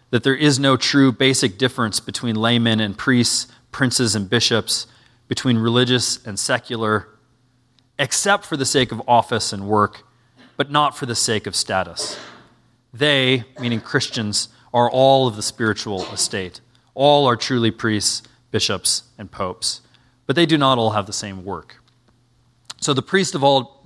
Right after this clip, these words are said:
of all believers, our dignity of being fellow image bearers made in the image of God, and ultimately our status of being in Christ,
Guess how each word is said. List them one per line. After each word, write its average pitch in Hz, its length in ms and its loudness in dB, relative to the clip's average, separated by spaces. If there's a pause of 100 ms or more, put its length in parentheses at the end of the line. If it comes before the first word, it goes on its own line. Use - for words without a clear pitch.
of 127 220 -4
all 131 160 4
believers, 120 680 2 (360)
our 113 60 -12
dignity 139 640 4
of 110 180 -2
being 120 400 0 (280)
fellow 139 400 2
image 139 400 0
bearers 123 480 2
made 120 220 -2
in 113 60 -8
the 117 120 -10
image 113 200 -10
of 107 120 -18
God, 110 340 -4
and 110 260 -8 (180)
ultimately 123 460 -4
our 101 100 -10
status 107 440 -4
of 101 80 -16
being 104 180 -8
in 95 140 -14
Christ, 98 520 -10